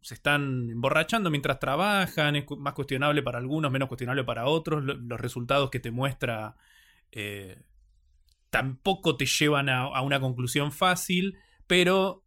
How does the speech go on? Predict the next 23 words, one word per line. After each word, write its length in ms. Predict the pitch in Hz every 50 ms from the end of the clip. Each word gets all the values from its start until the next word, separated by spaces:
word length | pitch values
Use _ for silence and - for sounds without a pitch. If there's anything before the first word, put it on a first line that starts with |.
| _ _
se 440 | - - - - - 165 160 160
ve 240 | 160 156 175 190 185
varias 360 | 180 185 175 170 170 170 156
veces 320 | 156 175 175 - - 175 -
que 120 | - 147
nuestro 260 | 143 123 - - 143
protagonista 760 | - 147 143 147 139 143 147 156 165 165 - - - 170 160 151
va 260 | 135 131 147 147 156
al 140 | 156 151 151
trabajo 540 | 151 139 131 135 143 143 139 - - 139 131
en 180 | 127 127 120
taxi, 720 | - 185 175 170 165 - - - - 165 156 156 165 180 - _
o 100 | _ -
sea, 200 | - 135 117 120
hay, 140 | 131 131 - 165
hay 180 | 151 139 131
cosas 260 | - 156 - - 139
con 140 | - 139 123
las 100 | 120 -
que 120 | - 113 120
no 100 | 131 127
se 100 | - 127
jode, 600 | - - 160 156 147 143 135 139 147 160 175